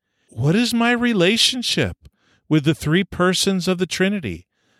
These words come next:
How am I doing? You know, am I, am I spending time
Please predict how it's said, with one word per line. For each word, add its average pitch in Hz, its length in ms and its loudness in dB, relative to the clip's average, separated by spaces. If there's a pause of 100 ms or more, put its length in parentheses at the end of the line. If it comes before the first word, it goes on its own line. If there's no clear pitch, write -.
(160)
How 220 260 -2
am 254 100 0
I 226 120 0
doing? 123 600 0 (540)
You 135 100 -2
know, 180 180 2
am 165 140 0
I, 151 120 2 (120)
am 143 140 -4
I 147 80 2
spending 226 760 0
time 131 520 -4